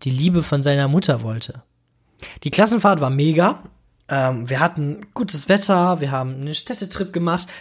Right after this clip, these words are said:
Das, was man auf der Klassenfahrt halt alles sieht, ne? Brandenburger Tor, Telespargel, Reichstagsgebäude und, äh, Bundesrat,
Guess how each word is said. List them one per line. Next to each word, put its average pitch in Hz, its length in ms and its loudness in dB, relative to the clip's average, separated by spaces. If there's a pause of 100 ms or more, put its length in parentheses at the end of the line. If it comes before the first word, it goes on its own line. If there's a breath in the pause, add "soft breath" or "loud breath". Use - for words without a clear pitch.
(100)
Das, 214 240 4
was 175 160 2
man 151 120 0
auf 127 120 -2
der 131 80 -4
Klassenfahrt 165 520 0
halt 131 120 -4
alles 120 240 -6
sieht, 123 240 -10
ne? 180 180 4
Brandenburger 131 640 -6
Tor, 170 580 2
Telespargel, 147 1200 0
Reichstagsgebäude 135 1400 0
und, 123 480 -6
äh, 110 160 -6
Bundesrat, 131 1000 2